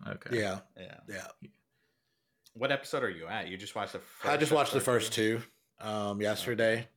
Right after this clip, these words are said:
Speaker 2: just to kinda, 'cause I remembered Zach mentioning it, and I was like, "Damn it, I never even started that." And, uh,
Speaker 3: Yeah, it's a, yeah, it's a, how long are the episodes? They're, they have
Speaker 2: Twenty-five
Speaker 3: at least
Speaker 2: minutes.
Speaker 1: Yeah, they're not long.
Speaker 3: Really?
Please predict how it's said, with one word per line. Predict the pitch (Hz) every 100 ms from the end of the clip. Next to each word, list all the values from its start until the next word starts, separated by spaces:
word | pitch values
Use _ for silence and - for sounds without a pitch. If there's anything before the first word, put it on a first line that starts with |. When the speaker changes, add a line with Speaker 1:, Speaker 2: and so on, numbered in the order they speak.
| _ -
Speaker 2:
just | 113 -
to | 113
kinda, | - 117 113
'cause | 120
I | 117
remembered | 113 113 113 110 95
Zach | 113 107 107
mentioning | 113 113 - 110 107
it, | 104 104
and | 98
I | 104
was | 101
like, | 95
"Damn | 107 107 104
it, |
I | 107
never | 110 98 95
even | 98 92 92
started | - - 95 90 85
that." | 92 87 - _
And, | 98 95 95
uh, | 95 92
Speaker 3:
Yeah, | 82 202
it's | 202 -
a, | 131 113 107 - - - -
yeah, | - 104 104 107 110
it's | 101 - -
a, | 92 92 - _
how | - - - - 143
long | 185 190 190
are |
the | 156
episodes? | 165 - - 87 90
They're, | 120 - -
they | 185
have | 165 143
Speaker 2:
Twenty-five | 131 120
Speaker 3:
at | 113
least | 113 113 117
Speaker 2:
minutes. | 95
Speaker 1:
Yeah, | 95
they're | 113
not | 98 87
long. | 95 - 98 127
Speaker 3:
Really? | 117 156 247 285 240